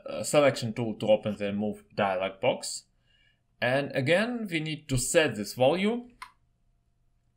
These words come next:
to negative one hundred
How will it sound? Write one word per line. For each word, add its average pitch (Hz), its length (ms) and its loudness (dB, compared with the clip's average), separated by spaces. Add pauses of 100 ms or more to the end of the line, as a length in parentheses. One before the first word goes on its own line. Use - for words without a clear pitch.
(1600)
to 202 1160 0
negative 147 680 0 (120)
one 156 260 6
hundred 147 580 0